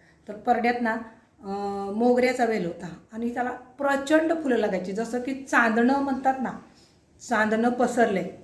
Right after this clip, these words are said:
आकाशात, असं त्या झाडाकडे बघितलं की वाटायचं जणू काय चांदणंच फुललंय. इतकं ते असं फुलांनी भरलेलं असायचं, अगदी, अ, लह-,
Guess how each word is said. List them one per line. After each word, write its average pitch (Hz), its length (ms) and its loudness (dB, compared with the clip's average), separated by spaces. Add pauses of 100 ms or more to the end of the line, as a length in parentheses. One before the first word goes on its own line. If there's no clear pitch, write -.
(720)
आकाशात, 220 400 0 (500)
असं 233 260 2
त्या 294 120 0
झाडाकडे 240 420 0
बघितलं 233 440 -2
की 220 160 -6
वाटायचं 214 420 -4
जणू 240 200 2
काय 262 360 -2
चांदणंच 247 540 2
फुललंय. 185 280 -4 (920)
इतकं 294 600 4 (120)
ते 320 120 0
असं 302 360 0 (120)
फुलांनी 262 360 2
भरलेलं 226 560 -4
असायचं, 190 460 -6 (380)
अगदी, 240 360 -2 (380)
अ, 214 40 0 (240)
लह-, 233 280 4